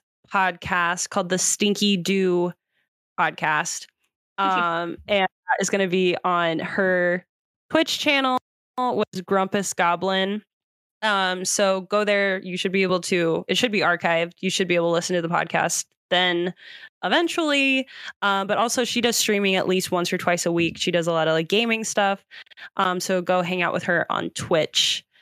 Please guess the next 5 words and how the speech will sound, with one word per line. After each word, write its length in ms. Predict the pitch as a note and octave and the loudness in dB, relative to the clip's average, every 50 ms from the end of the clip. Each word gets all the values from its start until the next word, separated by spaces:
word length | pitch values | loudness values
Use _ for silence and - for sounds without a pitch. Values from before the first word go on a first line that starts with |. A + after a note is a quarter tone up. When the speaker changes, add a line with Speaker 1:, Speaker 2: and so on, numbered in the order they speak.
| _ _ - - _ _ _ _ _ | _ _ -20 -20 _ _ _ _ _
Speaker 1:
Uh, 840 | F3+ E3+ E3+ E3+ E3 D#3+ D#3+ D#3 D#3 D#3 D#3 D#3 E3+ - - - - - - - | -2 0 2 2 2 2 2 2 2 2 2 2 0 0 -2 -2 -4 -4 -2 0
that's 220 | - E3 - - | 0 0 2 0
it. 120 | - - - _ _ _ _ _ _ _ _ _ _ _ _ _ _ _ - - - - _ _ _ _ _ _ _ _ _ _ _ _ | -4 -4 -4 _ _ _ _ _ _ _ _ _ _ _ _ _ _ _ -20 -20 -20 -20 _ _ _ _ _ _ _ _ _ _ _ _
Speaker 2:
I 120 | C4+ C4+ C#4 | 0 2 2
would, 180 | C#4 A#3+ G3 | 0 0 -4